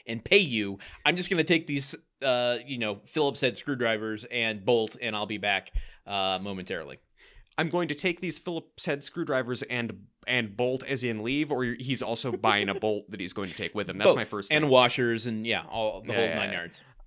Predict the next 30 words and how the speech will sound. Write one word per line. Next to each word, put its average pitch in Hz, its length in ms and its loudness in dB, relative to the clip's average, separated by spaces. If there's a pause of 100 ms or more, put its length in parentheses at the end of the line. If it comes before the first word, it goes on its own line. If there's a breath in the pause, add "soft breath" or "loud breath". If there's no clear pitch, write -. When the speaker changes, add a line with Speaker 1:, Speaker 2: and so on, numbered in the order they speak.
(200)
Speaker 2:
I 277 120 2
also 330 260 -2
think 302 220 -4
that 233 120 0
he, 190 380 -6
he, 190 180 -8
like, 151 480 -4 (400)
uh, 151 160 -2
yeah, 190 240 4
if 208 140 2
he, - 60 0
if 214 160 2
he 208 100 -2
spends 277 240 -2
most 247 180 0
of 202 60 -8
his 185 100 -2
time 185 300 -2
just 156 300 -4 (240)
hanging 175 440 0
out 151 260 2
there 101 320 0
and 113 240 -2
Speaker 1:
Yeah. 113 40 -6 (200)
Speaker 2:
drinking 131 200 -4
coffee 127 420 -2
and 104 100 -4
eating 107 260 -4
donuts, 107 460 0
I, 135 100 0